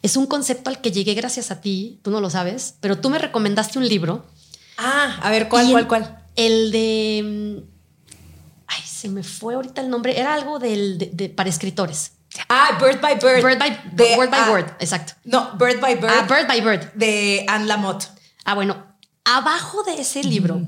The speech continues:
Speaker 1: había una recomendación de otro. Fíjate cómo.
Speaker 2: Ah, ok.
Speaker 1: Y ese libro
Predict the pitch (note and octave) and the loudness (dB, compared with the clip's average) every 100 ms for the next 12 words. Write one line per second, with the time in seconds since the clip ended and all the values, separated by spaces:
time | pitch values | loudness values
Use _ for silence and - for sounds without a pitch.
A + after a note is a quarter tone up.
0 | - F#3+ A3 A#3 B3 B3 G3+ G3 F#3+ F#3 | -2 0 0 -2 -4 -6 -6 -4 -2 -4
1 | - G#3 G#3 A3+ A#3+ - F3+ - A3 - | -4 -2 0 0 -2 -4 -6 -6 -8 -8
2 | - A#3+ C4 C#4 C#4 C#4+ C#4+ D4 C#4+ C#4+ | 0 2 2 -2 -4 -4 -6 -6 -6 -6
3 | C#4+ D4 C#4+ C#4 A#3+ - A3+ B3 C4 C4 | -6 -6 -4 -2 -2 -2 0 2 2 4
4 | B3+ G3+ A#3 C#4 - F#4 D#4+ C#4 G#3 F3+ | 4 4 4 2 2 0 -2 -2 0 -2
5 | F3+ - | -4 -10